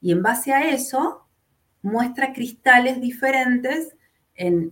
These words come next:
con estructuras diferentes de acuerdo a la intención, de acuerdo a la palabra, de acuerdo a, a, a los manantiales,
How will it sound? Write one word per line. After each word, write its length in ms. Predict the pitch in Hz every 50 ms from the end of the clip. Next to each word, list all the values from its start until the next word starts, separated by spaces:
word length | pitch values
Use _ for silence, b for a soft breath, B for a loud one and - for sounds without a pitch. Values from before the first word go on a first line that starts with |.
| - _
con 180 | - 185 170 165
estructuras 560 | 165 - - 175 165 - - 208 226 233 233
diferentes 520 | 226 214 214 214 202 202 214 220 262 247
de 60 | 214
acuerdo 360 | 180 - - 175 175 185 196 190
a 60 | 190
la 60 | 185
intención, 840 | 190 196 190 226 233 233 233 - - 190 185 185 190 190 190 190 175
de 60 | 165
acuerdo 440 | 160 160 - 175 175 180 185 190 185
a 40 | 180
la 180 | 175 175 175
palabra, 680 | - 233 226 202 175 170 175 180 185 180 180 175 160 151
de 100 | 147 151
acuerdo 580 | - - - 170 175 180 185 185 185 180 175
a, 380 | 170 - 165 165 - - - _ _ _ _ _ _ _ _ _ _ _ _
a, 120 | - 160 156 147 -
a 100 | 170 170
los 140 | 175 170 180
manantiales, 1040 | 180 175 185 196 214 226 220 - 196 185 180 180 185 185 185 185 190 196 190 -